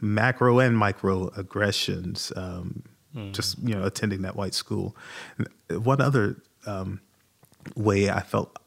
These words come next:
Speaker 1: I was directly impacted, we also attended, <laughs> it's interesting, my mom thought it important for us to go to a Black church, but also, like, a, I guess, a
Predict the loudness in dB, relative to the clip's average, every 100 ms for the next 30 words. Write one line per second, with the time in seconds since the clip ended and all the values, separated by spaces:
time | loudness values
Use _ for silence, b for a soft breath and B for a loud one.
0 | -4 -2 -2 -4 -4 -4 -4 -2 -2 -2
1 | -2 -4 -2 -4 -4 0 4 4 2 2
2 | 2 4 4 4 2 4 4 4 4 4
3 | 4 4 4 4 4 4 2 B B B
4 | B 2 4 6 6 6 6 4 6 2
5 | 2 4 4 4 2 4 2 4 4 4
6 | -2 -6 2 6 6 6 6 8 8 6
7 | 4 4 0 -2 4 4 6 4 2